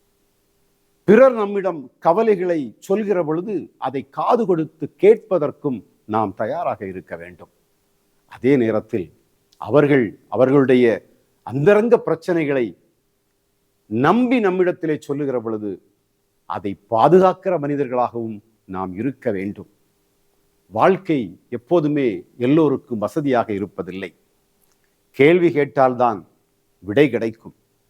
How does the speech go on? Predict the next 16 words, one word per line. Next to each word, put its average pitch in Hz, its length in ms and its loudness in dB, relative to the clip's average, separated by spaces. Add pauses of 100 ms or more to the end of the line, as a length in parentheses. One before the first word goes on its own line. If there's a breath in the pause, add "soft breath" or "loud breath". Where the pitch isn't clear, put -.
(260)
முயற்சி 196 420 2
செய்தால்தான் 139 720 0 (420)
வெற்றி 120 440 -6
கிடைக்கும், 113 420 -2 (680)
பகிர்ந்தால்தான் 143 840 0 (380)
தீர்வு 156 360 -4
கிடைக்கும். 98 400 -10 (800)
பிரச்சனைகள் 147 680 2 (100)
எதுவாக 190 320 4 (100)
இருந்தாலும் 110 480 -6 (600)
அவற்றை 110 440 0 (640)
பிறரோடு 190 360 6 (140)
பேசுகிற 180 400 0
பொழுது, 110 320 -6 (600)
பிறரோடு 226 420 6 (960)
விவாதிக்கிற 233 540 2